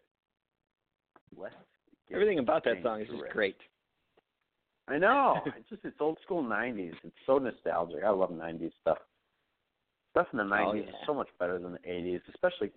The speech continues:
Speaker 1: you know, y-, y-, and you know that's true because it came after, you know, it came after. I'm not gonna lie though, I'm starting to co-, I'm starting to merge into the eighties stuff.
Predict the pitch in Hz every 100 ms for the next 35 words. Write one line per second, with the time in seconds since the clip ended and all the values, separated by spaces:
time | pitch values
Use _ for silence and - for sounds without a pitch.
0 | - 123 117 117 117 110 - 101 123 117
1 | 135 175 123 - - 147 123 107 101 -
2 | 110 104 104 - 110 107 - _ _ _
3 | _ _ 95 85 85 110 90 87 - 95
4 | - - - - 233 190 139 113 107 95
5 | 95 101 110 - 170 139 107 - 139 139
6 | - 120 - 185 156 117 107 113 110 107
7 | 95 92 90 98 98 90 - - 80